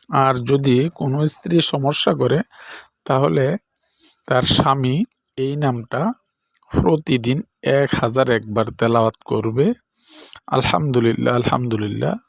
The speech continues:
কোনো খাদ্যদ্রব্যের মধ্যে, এ, দম করে দিবেন, ফুঁক দিয়ে দিবেন সাতবার। আল্লাহ সুবহানাহু ওয়া তাআলা ওই নারীকে সাথে, এই অন্তরে ভালোবাসা, দুজনের মধ্যে ভালোবাসা সৃষ্টি করাই দিবেন।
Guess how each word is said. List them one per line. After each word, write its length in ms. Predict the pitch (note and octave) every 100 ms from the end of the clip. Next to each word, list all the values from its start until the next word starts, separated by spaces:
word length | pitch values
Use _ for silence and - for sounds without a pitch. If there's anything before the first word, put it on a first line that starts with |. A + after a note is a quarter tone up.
| _
কোনো 220 | C3 C3+
খাদ্যদ্রব্যের 960 | - - C#3+ C#3+ C#3 A#2 B2 B2+ D#3+ E3
মধ্যে, 380 | B2+ G#2+ G#2 F3+ - - - - - E4 - - - - B2
এ, 40 | A#2 A2+
দম 140 | B2+ E3+ E3+
করে 200 | D#3+ C3
দিবেন, 260 | A2+ G#2+ G#2+ G#2
ফুঁক 260 | - - D#3 C3+
দিয়ে 160 | B2+ A2
দিবেন 260 | G#2+ G#2+ G#2 - - - _ - -
সাতবার। 540 | - C3 B2+ A#2 A2 A2 A#2 _ _ - - _ _
আল্লাহ 280 | C#3+ C#3+ C3+ C3 -
সুবহানাহু 380 | - D#3+ G3
ওয়া 80 | E3
তাআলা 220 | D3 B2 - - _
ওই 140 | - B2+
নারীকে 480 | A#2+ C3+ C#3+ C#3+ - A#3 - - - - _
সাথে, 340 | - - D3+ G#3 - B3+ A3+ B2+
এই 220 | A#2+ A#2 A#2 - - -
অন্তরে 380 | E3 D#3+ F3 G#3+ -
ভালোবাসা, 460 | A#2 A#2+ B2 C3 F3
দুজনের 380 | D3+ C3 B2 A#2+
মধ্যে 160 | C3+ E3
ভালোবাসা 500 | A#2+ A2+ A#2 B2+ C3+
সৃষ্টি 440 | A#2 E3 - - C#3
করাই 300 | C3 A#2 A2
দিবেন। 240 | G#2+ A2